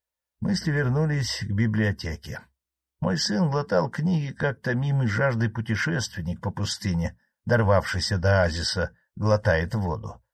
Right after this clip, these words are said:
Ему понадобилось меньше недели, чтобы прочитать всё, что мы привезли из Калуги, да ещё и выписать оттуда какие-то заметки для себя.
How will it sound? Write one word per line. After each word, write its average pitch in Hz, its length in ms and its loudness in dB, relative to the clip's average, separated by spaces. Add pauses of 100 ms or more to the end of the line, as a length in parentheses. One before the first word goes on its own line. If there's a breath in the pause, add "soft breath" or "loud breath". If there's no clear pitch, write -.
(380)
Ему 185 260 2
понадобилось 165 720 2
меньше 139 320 2
недели, 104 500 2
чтобы 90 360 -4
прочитать 92 540 -2
всё, 170 360 -2 (420 soft breath)
что - 200 -6
мы 185 140 0
привезли 127 500 -2
из - 240 -4
Калуги, 87 600 -2 (160)
да 95 120 0
ещё 107 260 0
и 139 120 -4
выписать 113 720 0
оттуда 131 520 -2
какие-то 117 520 -2
заметки 101 560 2
для 87 180 -2
себя. 87 460 0